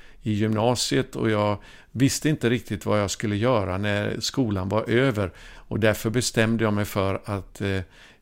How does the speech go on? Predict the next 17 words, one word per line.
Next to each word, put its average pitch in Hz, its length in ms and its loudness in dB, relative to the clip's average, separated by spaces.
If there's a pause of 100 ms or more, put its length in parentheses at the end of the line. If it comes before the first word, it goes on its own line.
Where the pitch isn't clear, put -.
eh, 110 360 -4
jag 123 100 2
ville 120 220 2
söka 113 520 0
Guds 101 420 -2
vilja 92 600 -2
och, - 400 -6 (600)
eh, 95 360 -4
överlåta 110 720 2
mig 107 400 0 (120)
helt 110 320 0
och 101 100 -2
hållet 98 360 0
till 101 140 -2
honom. 92 380 -4 (600)
Samma 143 680 2
kväll 104 640 2